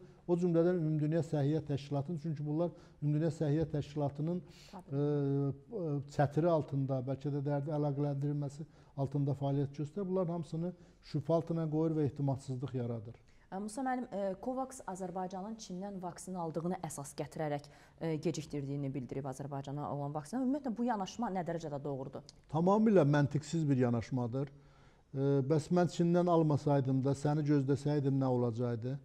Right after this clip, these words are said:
Speaker 1: Və Gürcüstan da Çindən almayıb ki, və Gürcüstana niyə
Speaker 2: Hı hı.
Speaker 1: vermirsən? Qə-, Cənubi Afrika ölkələri Çindən almayıb, yəni ümumiyyətlə Afrika qitəsi Çindən almayıb, bəs onlara niyə vermirsən?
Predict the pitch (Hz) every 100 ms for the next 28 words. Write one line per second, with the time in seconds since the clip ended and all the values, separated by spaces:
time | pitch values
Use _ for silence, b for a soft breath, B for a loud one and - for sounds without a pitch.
0 | B B 147 143 160 147 - 185 180 -
1 | - 160 165 170 190 175 131 131 143 139
2 | 143 - 151 156 156 143 135 127 120 -
3 | 135 156 B B - - 175 175 190 170
4 | - 165 175 170 165 - - 165 151 143
5 | 156 156 160 160 B B 170 151 - -
6 | 156 160 165 180 196 143 147 156 165 175
7 | 185 165 151 147 151 123 127 139 131 139
8 | 127 B - - 160 170 180 180 165 135
9 | 147 139 156 147 151 160 143 135 131 123
10 | 113 139